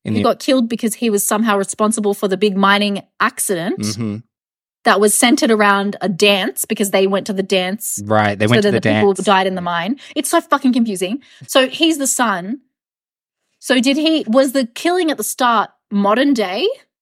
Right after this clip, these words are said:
Speaker 2: 'Cause no
Speaker 1: I
Speaker 2: one seemed to notice.
Speaker 1: Yeah, I think that was, well, no, because isn't
Speaker 2: Wasn't that early?
Speaker 1: Didn't they, like, send her heart to someone or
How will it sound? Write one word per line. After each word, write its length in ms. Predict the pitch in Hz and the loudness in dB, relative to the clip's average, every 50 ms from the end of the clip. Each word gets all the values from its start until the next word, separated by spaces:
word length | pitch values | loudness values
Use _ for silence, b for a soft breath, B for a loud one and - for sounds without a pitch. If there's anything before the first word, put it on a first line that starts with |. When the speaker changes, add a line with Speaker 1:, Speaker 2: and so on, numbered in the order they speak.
| _ _ - | _ _ -6
Speaker 2:
'Cause 100 | - 269 | 0 2
no 120 | 262 277 | 4 4
Speaker 1:
I 40 | 349 | 4
Speaker 2:
one 120 | 453 466 381 | 2 0 -2
seemed 180 | - 339 269 - | 0 0 0 0
to 80 | 262 | 0
notice. 580 | 214 208 247 311 262 202 220 330 - - - - - | 0 0 0 0 0 0 -2 -4 -6 -8 -8 -4 0
Speaker 1:
Yeah, 220 | 156 165 165 143 | 2 2 2 2
I 140 | 123 139 147 | 2 0 -2
think 240 | 135 - 180 175 - | 0 0 -2 -2 -2
that 160 | 180 180 170 | -4 -4 -2
was, 300 | 165 190 180 - - - - | -2 -2 -2 -2 -4 -10 -6
well, 320 | - 170 196 220 208 - - | 0 2 2 2 2 0 -2
no, 260 | 180 190 202 202 190 180 190 _ - | 0 0 2 2 0 -2 -6 _ -2
because 400 | 190 175 - 196 180 - - - - | -2 0 2 0 0 0 -2 -6 -2
isn't 320 | 165 175 160 190 196 190 208 | 0 0 2 2 0 0 0
Speaker 2:
Wasn't 260 | 320 466 508 453 359 | 0 -2 0 2 2
that 160 | 311 269 233 | 2 2 2
early? 380 | 233 233 240 262 320 359 381 415 466 - _ _ - 156 139 - _ _ _ _ _ _ _ _ | 2 0 2 2 2 2 0 0 -2 -4 _ _ -18 -18 -18 -18 _ _ _ _ _ _ _ _
Speaker 1:
Didn't 200 | - 165 175 190 | -2 0 0 0
they, 120 | 202 196 208 | 0 -2 -2
like, 220 | 202 196 185 165 - | -2 -2 -4 -6 -6
send 360 | - - 160 147 156 156 143 | -2 2 2 4 4 4 2
her 200 | 131 147 139 123 | 2 2 2 2
heart 440 | 113 - 117 95 101 120 120 - _ - | 2 0 -2 -4 -2 -4 -4 -6 _ -6
to 120 | - 156 | -6 -4
someone 680 | - - 156 156 156 156 156 151 151 151 147 151 151 | -2 -2 -2 0 0 2 2 4 4 4 4 2 2
or 460 | 147 117 101 98 98 95 95 95 107 | 2 2 2 2 2 2 0 -2 -2